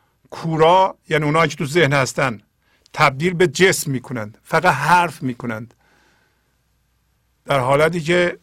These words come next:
باید حرف قرآن یک انگشت اشاره باشه به فضای وحدت، ما رو به اونجا برسونه و از توش غم در میارن.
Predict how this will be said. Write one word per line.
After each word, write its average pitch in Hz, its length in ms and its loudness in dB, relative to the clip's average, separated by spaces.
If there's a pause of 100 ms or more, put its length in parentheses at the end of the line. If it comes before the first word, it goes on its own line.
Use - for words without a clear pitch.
(1600)
باید 135 280 2
حرف 139 300 -2
قرآن 143 640 0 (600)
یک 170 280 -4
انگشت 156 420 -4 (200)
اشاره 151 400 2
باشه 160 320 0
به 175 380 -2
فضای 160 360 4
وحدت، 156 600 0 (960)
ما 147 160 4
رو 175 240 4 (120)
به 160 80 -4
اونجا 160 320 2
برسونه 127 500 -2 (1500)
و 147 80 0
از 147 180 4
توش 185 240 -4
غم 185 300 2
در 135 200 2
میارن. 117 380 -6